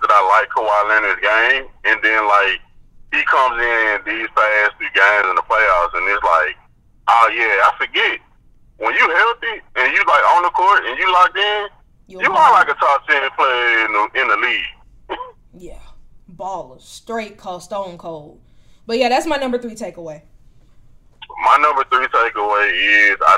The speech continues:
Speaker 1: think he's, actually, no, that's not my number three. That's my number one. My number three takeaway is, is that the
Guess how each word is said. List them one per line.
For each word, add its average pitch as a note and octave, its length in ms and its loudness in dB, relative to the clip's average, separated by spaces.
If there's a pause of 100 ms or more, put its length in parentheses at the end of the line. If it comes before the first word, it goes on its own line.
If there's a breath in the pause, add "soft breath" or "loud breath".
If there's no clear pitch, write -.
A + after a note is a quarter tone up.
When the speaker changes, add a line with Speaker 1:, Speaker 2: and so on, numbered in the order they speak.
Speaker 1:
think A#2 220 -2
he's, G#2 220 -6 (360)
actually, A2 340 0
no, G2 140 4
that's G2 140 0
not F#2 140 6
my F2 120 2
number E2+ 200 0
three. D#2+ 200 -10
That's D#2+ 120 -6
my E2 140 4
number D2+ 260 -4
one. D2 160 -2 (460)
My G#2 160 4
number B2+ 200 2
three - 200 -4
takeaway G2 580 -2
is, - 560 2 (180)
is - 240 -6
that F#2 400 0 (280)
the - 600 -4